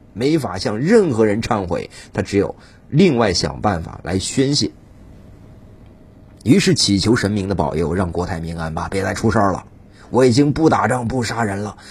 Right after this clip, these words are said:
能不能给我一些安宁呢？但是天心即民意，任何人都得为自己的行为买单。就在赵光义的，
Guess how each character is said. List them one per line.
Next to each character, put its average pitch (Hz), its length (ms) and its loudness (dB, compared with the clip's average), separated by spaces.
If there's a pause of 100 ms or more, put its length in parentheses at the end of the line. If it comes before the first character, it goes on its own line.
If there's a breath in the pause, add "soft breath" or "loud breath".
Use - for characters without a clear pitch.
(120)
能 127 280 -2
不 131 60 -2
能 123 160 -2
给 113 120 2
我 107 160 6
一 95 60 4
些 - 160 -2
安 104 240 -2
宁 85 220 -4
呢？ 82 100 -6 (1300)
但 135 160 2
是 123 100 0
天 214 420 2
心 196 300 2 (300)
即 107 260 2
民 95 300 -2
意， 143 160 0 (600 loud breath)
任 214 440 4
何 95 200 2
人 85 200 0
都 139 100 6
得 104 100 6
为 117 200 4
自 131 180 -2
己 92 60 0
的 80 100 0
行 110 340 -2
为 120 140 0
买 101 180 -6
单。 87 220 -6 (1500 loud breath)
就 233 160 4
在 220 140 6
赵 196 140 4
光 196 200 2
义 196 100 6
的， 135 220 6